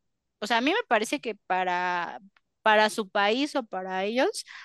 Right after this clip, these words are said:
me parece que es una buena manera al final de hablar de las personas que tienen que, este, emigrar, ¿no?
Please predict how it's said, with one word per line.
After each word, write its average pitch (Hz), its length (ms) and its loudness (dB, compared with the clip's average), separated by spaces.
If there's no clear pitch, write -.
me 247 120 4
parece 254 340 4
que 339 100 4
es 320 100 -2
una 294 220 4
buena 254 280 2
manera 220 500 0
al 220 80 -4
final 202 400 -4
de 226 80 2
hablar 202 440 2
de 196 120 -8
las 190 160 -10
personas 214 420 0
que 208 120 -2
tienen 214 280 0
que, 214 300 2
este, 180 840 0
emigrar, 202 500 4
¿no? 214 180 4